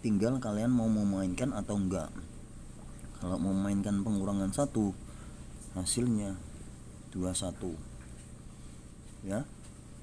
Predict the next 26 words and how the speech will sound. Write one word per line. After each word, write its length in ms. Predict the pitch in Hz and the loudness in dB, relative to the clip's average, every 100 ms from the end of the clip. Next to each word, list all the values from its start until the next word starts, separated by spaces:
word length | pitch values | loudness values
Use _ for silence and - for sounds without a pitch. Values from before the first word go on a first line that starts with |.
| - - - | -12 -12 -8
Oh, 160 | 95 | -2
ini 160 | 113 127 | 0 2
lima 240 | 127 117 | 4 2
belas, 320 | 101 98 107 | 0 -2 -2
guys, 240 | - 101 - | -2 -6 -6
bukan 240 | 95 87 | -6 -4
dua 120 | 85 85 | -4 -6
satu, 240 | 87 82 | -6 -4
ya. 160 | 98 87 - - - - - - - - - | -4 -4 -8 -12 -14 -14 -14 -12 -10 -10 -10
Lima 160 | - 98 - | -6 -4 -4
belas, 480 | 92 101 123 - - - - - - - - - - | -4 -2 -2 -4 -8 -12 -12 -12 -12 -12 -12 -12 -8
hasilnya 400 | 92 - 95 104 | -6 -2 2 2
dua 160 | 101 95 | 2 -2
satu, 320 | 101 95 117 | -2 0 2
sama 320 | 120 117 113 107 - - - - - - - - - - - - | 2 2 0 -2 -8 -12 -12 -12 -10 -12 -12 -12 -12 -12 -12 -4
karu-karuan 560 | 110 104 117 110 120 113 | -4 0 -2 2 4 4
baik 240 | 151 156 | 4 2
ya 60 | 117 | 2
karo 320 | 110 107 107 | 0 0 0
dua 240 | - 101 101 | 0 2 2
satu, 400 | 110 - 104 92 | 2 0 -2 2
guys. 320 | 131 139 - - - - - - - - - | 2 2 -2 -6 -10 -10 -10 -10 -12 -10 -2
Ambil 320 | 110 95 104 | 0 2 2
aja 160 | 104 113 | 2 2
dua 160 | 95 | 2
satu. 480 | 101 110 - 110 | 2 2 2 0